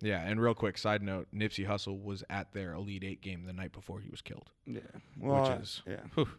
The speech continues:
Speaker 2: He's always doing something big time.
Speaker 1: <laughs>
Speaker 2: Uh, but, yeah, I don't, I don't think Texas Tech is gonna win their Final Four matchup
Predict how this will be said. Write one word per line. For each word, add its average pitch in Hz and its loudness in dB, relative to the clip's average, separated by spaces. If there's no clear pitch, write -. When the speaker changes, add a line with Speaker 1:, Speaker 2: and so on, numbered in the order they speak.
Speaker 2:
He's 135 0
always 107 4
doing 101 -4
something - -2
big - -6
time. 95 -8
Speaker 1:
<laughs> 208 4
Speaker 2:
Uh, 113 6
but, 131 6
yeah, 139 10
I 147 10
don't, 156 10
I 139 8
don't 151 8
think 143 2
Texas 135 2
Tech 135 4
is 123 2
gonna 139 6
win 127 4
their 139 6
Final 135 4
Four 139 4
matchup 135 4